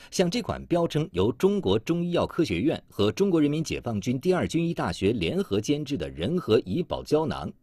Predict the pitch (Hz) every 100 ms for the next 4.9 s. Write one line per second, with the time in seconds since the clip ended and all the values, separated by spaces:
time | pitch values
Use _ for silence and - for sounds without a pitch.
0 | _ _ - 135 143 117 80 110 - -
1 | 117 71 - - 185 190 196 - 165 87
2 | - 151 202 - 165 - 92 76 139 -
3 | - _ _ _ _ _ _ - - 120
4 | - 110 - 143 87 147 156 -